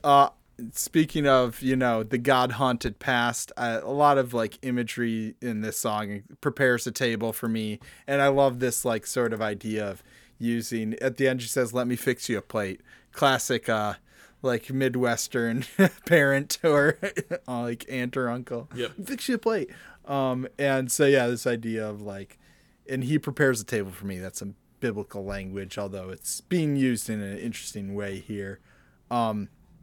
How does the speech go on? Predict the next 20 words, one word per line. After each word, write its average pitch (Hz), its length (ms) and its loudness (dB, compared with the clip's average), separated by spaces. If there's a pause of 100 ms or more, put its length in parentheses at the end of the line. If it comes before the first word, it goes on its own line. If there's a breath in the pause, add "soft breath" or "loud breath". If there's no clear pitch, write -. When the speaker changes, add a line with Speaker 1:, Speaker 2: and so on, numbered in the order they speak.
(420)
Speaker 1:
but 143 100 2
yeah, 151 240 6 (140)
I 127 40 -2
love 143 220 4
Katie 139 240 4
Kirby. 143 380 4
Love 143 320 2
these 139 280 0
new 131 220 -2
songs. 123 640 -2
Super 131 360 -2
excited. 113 580 -2 (440 soft breath)
Uh, 104 360 -2 (100)
we 123 140 -2
don't 165 420 2
always 151 500 6
get - 380 2
some, 127 380 0
like, 107 320 -4 (140)
good 143 360 4